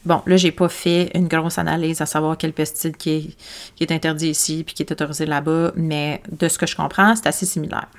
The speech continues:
Cette année, le Environmental Working Group a analysé plus de quarante mille échantillons sur quarante-six variétés de fruits et légumes. Euh, puis, euh, ben,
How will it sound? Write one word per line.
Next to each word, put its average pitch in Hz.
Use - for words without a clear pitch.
Cette 156
année, 262
le 156
Environmental 156
Working 170
Group 262
a 160
analysé 165
plus 202
de 170
quarante 233
mille 208
échantillons 165
sur -
quarante-six 190
variétés 165
de 165
fruits 165
et 165
légumes. 175
Euh, 147
puis, 214
euh, 143
ben, 156